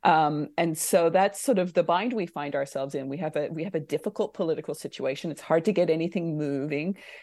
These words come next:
Speaker 2: You know, not only do people wanna get rich quick, people wanna fix things quick. And, and that's totally understandable when, especially with climate change, you know, things like it seem time of, is, time is of the essence.
Speaker 1: Yeah.
Speaker 2: But unfortunately,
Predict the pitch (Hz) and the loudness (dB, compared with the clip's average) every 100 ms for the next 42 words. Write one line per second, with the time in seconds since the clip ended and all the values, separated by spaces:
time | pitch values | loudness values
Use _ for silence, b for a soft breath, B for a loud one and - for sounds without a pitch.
0 | B - 165 175 196 220 214 190 175 202 | B 2 4 4 2 2 0 -2 -4 -2
1 | 185 165 156 147 151 - 208 - - 180 | -2 -2 -2 -2 -2 0 -2 -4 -4 -4
2 | - - 214 196 180 175 180 349 - - | -2 -4 -4 -2 -4 -4 -4 -6 -6 -8
3 | 156 147 - - - - - 170 - 180 | -6 -6 -4 -4 -4 -6 -2 0 2 2
4 | 202 196 - 233 233 208 165 156 156 - | 2 0 -2 0 2 2 0 -4 -4 -4
5 | 165 196 214 143 139 143 143 - 170 - | -2 -2 -2 -2 -2 -4 -6 -6 -6 -2
6 | 156 147 - 156 185 - 143 139 - 139 | -4 -4 -4 -2 -2 -4 -6 -6 -4 -6
7 | 135 - 165 156 139 - 196 - 170 - | -2 -2 0 2 0 -2 -10 -8 -6 -2
8 | 190 185 160 202 160 165 160 - - 226 | 0 0 -4 -6 -4 -4 -6 -8 -2 -2
9 | - - 233 226 320 269 165 - - - | -2 -2 0 2 0 0 -2 -2 -10 -10
10 | - - - - - B B B B 73 | -16 -16 -18 -20 -20 B B B B -20
11 | B _ - 196 - - - 180 - 233 | B _ 2 4 4 -4 -2 -2 0 0
12 | 240 - 185 - 160 147 147 123 | 0 0 -2 0 0 2 0 -2